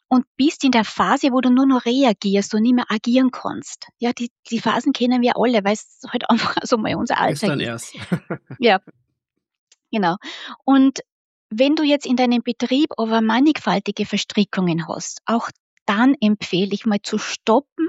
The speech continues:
Speaker 1: anzuhalten und dann auch zu akzeptieren, dass ich heute nicht alle Probleme lösen kann. Ich kann die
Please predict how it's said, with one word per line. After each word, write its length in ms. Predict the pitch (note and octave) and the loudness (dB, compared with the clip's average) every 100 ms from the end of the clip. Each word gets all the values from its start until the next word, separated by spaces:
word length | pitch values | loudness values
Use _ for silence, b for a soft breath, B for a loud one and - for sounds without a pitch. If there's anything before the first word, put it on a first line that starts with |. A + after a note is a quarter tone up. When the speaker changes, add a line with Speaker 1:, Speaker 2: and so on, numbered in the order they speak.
| - | -4
Speaker 1:
anzuhalten 960 | G#3 A3+ C#4+ - C4 - A#3+ - E4 G4 B B B B _ | 0 0 0 -2 -4 -4 -6 -6 -6 -6 B B B B _
und 240 | C#4 C4+ - _ | 2 2 0 _
dann 200 | B3 C#4 | 0 2
auch 180 | B3+ C4 | 0 -2
zu 160 | - A#3 | -4 -4
akzeptieren, 720 | A#3 - B3 - - A#3+ D4 | -4 -6 -8 -6 -2 2 2
dass 160 | C4 | 0
ich 240 | A#3+ - - | -4 -4 0
heute 320 | A3+ C4 D4 | 0 0 2
nicht 260 | B3+ C#4+ - | 2 0 -4
alle 220 | A#3 C4 | -2 -2
Probleme 460 | - B3 B3+ C4 | -4 -4 -2 0
lösen 340 | B3+ C#4 D#4+ G#3 | 2 0 0 -4
kann. 360 | - - - - B B | -6 -12 -12 -16 B B
Ich 160 | - - | -10 -4
kann 180 | B3+ | 0
die 120 | C4 | 0